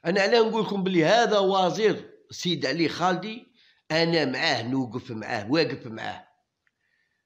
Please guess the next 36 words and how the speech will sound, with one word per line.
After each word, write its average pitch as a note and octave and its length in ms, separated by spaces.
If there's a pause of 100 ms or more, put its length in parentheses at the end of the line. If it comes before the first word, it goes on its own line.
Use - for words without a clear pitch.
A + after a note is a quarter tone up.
(380)
خاطر F#3 260
الشعب D3 320
قاعد E3 120
ولا F3 80
يعاير C#3+ 280
فيه، G2+ 260 (200)
الناس F#3 280
ولاو E3+ 180
يعايروا C#3 360
فيا B2 300
انا، A2+ 140
ولا A#2+ 180
يقول C#3+ 200
لي: D3 200 (220)
"ها C#3+ 160
راه D3+ 120
دخلك D#3 380
في D3 140
حيط". G2+ 280
انا C#4 160
دخلني G#2 320
في - 80
حيط؟ - 180 (300)
انا C#4+ 140
راني A3+ 200
عارف G3+ 300
علاه G3 180
ولاو F#3 240
يعايروا C#3 380
فيه، G2 320 (1160)
وراني G3+ 260
عارف G#3+ 180
شكون A3 160
اللي G#3 120
كان G3+ 160
فرحان. D#3+ 540